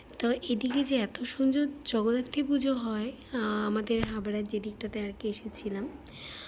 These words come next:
আমি সত্যিই জানতাম না। মানে, পুজো হয় জানতাম, তবে এত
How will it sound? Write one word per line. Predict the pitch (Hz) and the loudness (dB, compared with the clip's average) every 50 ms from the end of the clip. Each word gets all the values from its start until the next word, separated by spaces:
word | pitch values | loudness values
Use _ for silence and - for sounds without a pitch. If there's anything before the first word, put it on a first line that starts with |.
| - - - - - - | -14 -16 -16 -16 -8 -4
আমি | 277 240 254 | 0 0 0
সত্যিই | 254 - 262 233 - - 247 247 247 | 0 0 -2 -2 -2 0 2 2 2
জানতাম | 226 226 214 202 202 196 - 208 196 202 | 2 2 0 0 -2 -2 -2 -2 -2 0
না। | 196 190 190 196 | -2 -2 -4 -4
মানে, | 196 208 214 240 320 - - - - | -4 -4 -2 -2 -4 -4 -6 -10 0
পুজো | - 240 233 233 247 247 | 2 2 2 4 0 0
হয় | 254 269 277 269 | 0 0 0 0
জানতাম, | 240 247 226 208 196 196 - 214 220 233 233 | 0 0 0 0 0 -2 -4 -4 -4 -4 -4
তবে | - - 233 226 214 | -4 -4 -4 -2 -2
এত | 202 202 - - 247 | -4 -4 -4 -6 -6